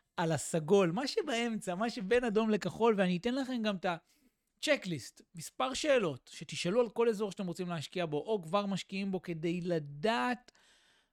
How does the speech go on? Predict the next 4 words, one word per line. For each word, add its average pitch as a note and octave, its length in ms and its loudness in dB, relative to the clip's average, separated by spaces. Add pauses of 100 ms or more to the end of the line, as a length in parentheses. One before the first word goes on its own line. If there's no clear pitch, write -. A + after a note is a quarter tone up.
פרקטית - 600 -4 (640)
איך - 340 -2 (260)
הצבע B3 520 -4 (320)
משפיע A3 600 -8